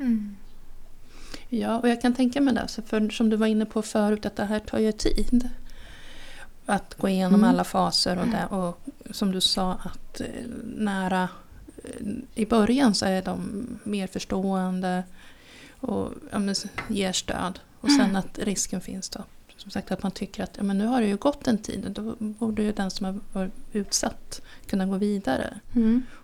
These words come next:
Speaker 2: Och att det kan komma in lite, ja, men lite skuldkänslor
Speaker 3: Mm.
Speaker 2: där.
Speaker 3: Mm.
Speaker 2: Att jag kommer inte vidare, utan jag går och mal på det här, men
Speaker 3: Mm.
Speaker 2: att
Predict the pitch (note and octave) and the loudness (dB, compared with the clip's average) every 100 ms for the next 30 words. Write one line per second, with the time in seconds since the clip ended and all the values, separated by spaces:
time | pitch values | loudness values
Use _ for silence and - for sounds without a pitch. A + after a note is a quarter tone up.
0 | - G3+ - A3+ - G#3 - G#3 G3+ G3 | -4 -4 -4 -10 -6 -6 -2 -2 -2 -2
1 | F#3+ - F#3+ F#3+ - G3+ - - - - | -4 -4 -4 -4 -6 -12 -16 -18 -8 -8
2 | - - - - - - - - - - | -6 -8 -10 -16 -18 -18 -18 -18 -20 -20
3 | - A#3+ A3+ A3 A3+ - G#3 - G3 G3 | -12 -4 -4 -2 -4 -2 -2 -2 -4 -4
4 | - G3+ G3 - - A#3 A#3 A#3 A#3 - | -4 -4 -4 -8 -2 4 6 4 0 -10
5 | - C#4+ C#4+ B3+ G#3+ - - - - - | -2 2 2 2 -4 -10 -12 -12 -14 -12
6 | A#3+ A3 G#3 - - C#4 C4+ A#3 - - | -8 -6 -8 -10 0 4 6 6 2 -6
7 | G3+ F#3 - F3+ - G#3+ A3+ G#3 G3 G3 | -6 -6 -4 -6 -4 0 0 0 0 0
8 | G#3+ G#3 F#3+ F#3 F#3 - G3 G3+ G3+ A#3 | -2 -4 -8 -8 -10 -12 -2 2 2 0